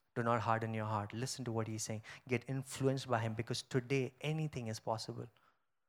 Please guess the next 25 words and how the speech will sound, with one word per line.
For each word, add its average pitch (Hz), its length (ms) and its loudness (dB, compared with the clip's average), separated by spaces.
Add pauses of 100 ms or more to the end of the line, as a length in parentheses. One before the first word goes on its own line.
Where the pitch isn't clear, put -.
(320)
Somewhere, 240 520 6
somewhere 247 460 6
in 170 140 2
our 156 140 6
hearts, 139 340 4
when 135 140 4
we 151 100 6
are 147 60 8
praying, 160 380 4
we 139 100 8
are 135 60 8
hoping 170 360 2
that 123 140 2
one 165 400 2
day, 110 260 0 (460)
one 196 300 8
day 196 120 8
these 151 200 4
circumstances 110 760 4
will 104 140 0
change. 117 340 -4
One 165 400 8
day, 170 240 8 (420)
you 123 120 4
know, 147 260 8